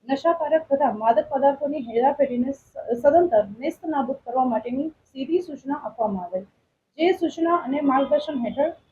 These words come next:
તેમજ હાલમાં પોલીસ અધિક્ષક સાહેબ શ્રી અભય સોની સાહેબ દ્વારા, અ, શરૂ કરવામાં આવેલ મિશન ક્લીન સ્ટેશન, અ, અભિયાન અંતર્ગત પણ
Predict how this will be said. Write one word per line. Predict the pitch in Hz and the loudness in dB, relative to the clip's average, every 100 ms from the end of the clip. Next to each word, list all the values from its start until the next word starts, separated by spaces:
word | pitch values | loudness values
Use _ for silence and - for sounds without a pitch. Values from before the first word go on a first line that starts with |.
| - | 2
તેમજ | 320 269 202 - _ _ - | 4 4 0 -4 _ _ 2
હાલમાં | 285 311 254 269 - _ _ _ _ _ _ _ _ _ _ _ _ _ _ _ | 4 4 0 -4 -10 _ _ _ _ _ _ _ _ _ _ _ _ _ _ _
પોલીસ | 277 302 - | 10 10 6
અધિક્ષક | 277 294 339 - | 0 0 -4 -2
સાહેબ | 294 277 | 2 2
શ્રી | - 285 311 | 0 -14 -6
અભય | - 233 339 | 0 4 4
સોની | 349 302 302 | 4 0 0
સાહેબ | 262 254 220 | 0 0 2
દ્વારા, | 240 262 | 2 2
અ, | - - 214 | -2 0 0
શરૂ | 233 269 320 | 4 4 4
કરવામાં | 285 277 262 233 | 6 6 6 0
આવેલ | 202 269 262 220 | -2 -2 -4 -4
મિશન | 277 349 349 | -4 0 0
ક્લીન | 349 _ 302 311 415 | 0 _ -6 0 0
સ્ટેશન, | - 311 285 320 | 0 -2 2 2
અ, | 311 _ - 226 | 0 _ -6 0
અભિયાન | 233 214 262 330 | 2 6 6 6
અંતર્ગત | 320 240 269 240 262 - | 4 2 2 2 0 0
પણ | 285 208 | -2 -2